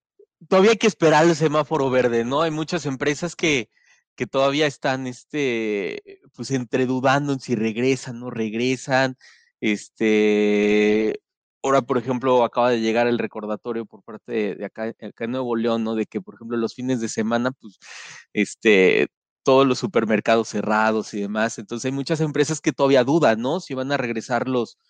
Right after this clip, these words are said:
los empleados a laborar, ¿no? Lo que se recomienda, pues, siempre el home office. Entonces, yo creo que empezaríamos tal vez hablando en que la mejor manera de ocu-, de ocu-, de equipar el home office y de ahí, pues, nos vamos hacia, hacia el equipamiento de las empresas,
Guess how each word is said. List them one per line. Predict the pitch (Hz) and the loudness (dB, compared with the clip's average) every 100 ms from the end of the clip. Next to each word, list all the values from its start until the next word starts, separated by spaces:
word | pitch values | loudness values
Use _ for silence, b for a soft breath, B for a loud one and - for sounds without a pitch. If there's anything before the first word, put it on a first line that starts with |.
| _ _ _ _ | _ _ _ _
los | 117 107 - | -2 -2 -2
empleados | 107 120 127 - | 0 2 2 2
a | 123 | -2
laborar, | 107 104 110 110 101 | 0 0 0 0 0
¿no? | 113 147 | -4 -2
Lo | 151 117 | -2 -4
que | 117 | -6
se | 104 113 | -4 -4
recomienda, | 110 117 131 143 151 | -4 -6 -6 -4 -4
pues, | 120 - | -6 -12
siempre | 120 123 | -8 -6
el | 120 | -2
home | 131 120 117 | 0 0 -2
office. | - 98 - - B B | -6 -12 -14 -20 B B
Entonces, | B - 131 160 147 | B -4 0 2 0
yo | 156 165 | 0 2
creo | 190 208 | 4 4
que | |
empezaríamos | 202 208 190 160 180 185 180 | 4 4 4 6 6 4 2
tal | 190 180 | 4 4
vez | 175 | 4
hablando | 165 170 185 196 | 6 6 4 0
en | 185 | -2
que | - 151 120 _ _ _ - | 2 2 2 _ _ _ 0
la | 143 | 2
mejor | 143 143 190 | 2 2 0
manera | 185 180 180 180 | 2 0 2 2
de | 160 | 2
ocu-, | 147 165 - | -4 -8 -8
de | 135 127 | -6 -8
ocu-, | - 131 | -10 -8
de | 123 | -4
equipar | 123 - 127 147 147 | -4 -6 -2 0 2
el | 139 | 0
home | 147 147 | -2 -2
office | 156 170 185 - | -2 -2 -8 -10
y | 127 | -4
de | 123 | -2
ahí, | 120 147 | -2 -2
pues, | 202 | -8
nos | 202 147 | -8 -4
vamos | 151 165 156 | -6 -6 -8
hacia, | 123 135 117 | -6 -2 0
hacia | - 107 - 113 | 0 -2 -4 -4
el | 113 | -4
equipamiento | 110 120 - 113 123 127 170 | -6 -14 -16 -14 -12 -8 -2
de | 160 | 2
las | 127 - | 0 -2
empresas, | 104 - 120 135 151 147 | -10 -4 0 0 2 0